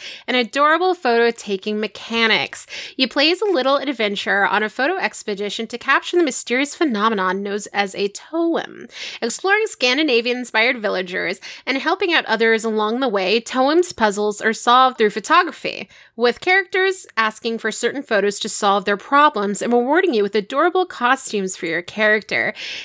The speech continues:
It's a slow-paced game that rewards players for taking their time and looking for small, interesting moments in its world. Toem is developed and published by Something We Made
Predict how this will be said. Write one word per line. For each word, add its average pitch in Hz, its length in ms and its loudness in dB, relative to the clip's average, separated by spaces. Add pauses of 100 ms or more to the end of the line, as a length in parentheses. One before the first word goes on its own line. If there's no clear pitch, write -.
It's 240 160 -2
a 277 40 -2
slow-paced 320 640 2
game 226 260 2
that 220 120 2
rewards 220 380 2
players 226 360 2
for 226 140 -2
taking 349 380 2
their 427 120 4
time 214 600 0
and 214 260 0
looking 208 540 0
for 190 180 -4
small, 220 580 2
interesting 254 540 -2
moments 247 480 2
in 196 100 -2
its 196 200 -6
world. 247 500 2 (640)
Toem 277 480 2
is 220 300 2
developed 262 500 2
and 254 140 -4
published 220 400 0
by 208 120 2
Something 269 640 0
We 254 140 -2
Made 190 480 -2